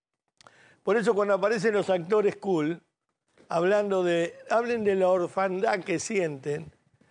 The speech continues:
cuando el talento no avala la falta de maternidad, de madre. Porque ustedes tenían una mamá que les permitía todo y les financiaba todos los caprichos. Pero ahora que ya están huérfanos,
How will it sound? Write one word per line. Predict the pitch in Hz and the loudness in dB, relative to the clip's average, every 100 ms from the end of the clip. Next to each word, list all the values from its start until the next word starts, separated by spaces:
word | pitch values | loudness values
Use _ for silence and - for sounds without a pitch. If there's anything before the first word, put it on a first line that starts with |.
| _ | _
cuando | - 180 185 | 0 2 4
el | 185 | 2
talento | 180 196 226 220 185 190 185 - | 2 2 4 2 0 0 0 -4
no | 185 208 214 | -6 -2 0
avala | 202 208 180 160 156 135 _ _ _ _ _ _ - | 2 2 2 0 -4 -8 _ _ _ _ _ _ -6
la | 170 170 | 0 0
falta | - 190 175 170 | 2 0 2 0
de | 160 | 0
maternidad, | 156 151 156 147 147 143 127 127 | -2 -4 -6 -6 -6 -8 -8 -10
de | 147 | -10
madre. | 143 110 90 - - _ _ _ _ _ _ _ - | -10 -10 -12 -18 -20 _ _ _ _ _ _ _ -4
Porque | 170 202 | -2 0
ustedes | 202 233 | 4 4
tenían | 208 220 | 4 2
una | 208 202 | 2 0
mamá | 202 208 214 214 | 0 0 2 0
que | 196 | 0
les | 190 165 | -2 -2
permitía | 185 175 180 202 196 175 | -2 -2 -2 0 0 0
todo | 220 190 196 202 - _ - | 0 2 0 -2 -8 _ -2
y | |
les | 180 175 | 0 0
financiaba | 185 185 175 - 220 208 170 156 | 0 0 -2 0 2 2 2 0
todos | 156 151 | 0 0
los | 143 | -2
caprichos. | 160 139 143 131 113 - - _ _ _ _ _ _ _ _ _ _ | -4 -4 -6 -10 -12 -16 -16 _ _ _ _ _ _ _ _ _ _
Pero | - 214 | 2 4
ahora | 233 226 180 175 170 | 4 4 2 0 -2
que | 160 | -6
ya | 151 180 | -2 0
están | 180 190 180 180 | 0 -2 -2 0
huérfanos, | 202 165 120 143 143 147 - | 0 0 -4 -8 -6 -8 -10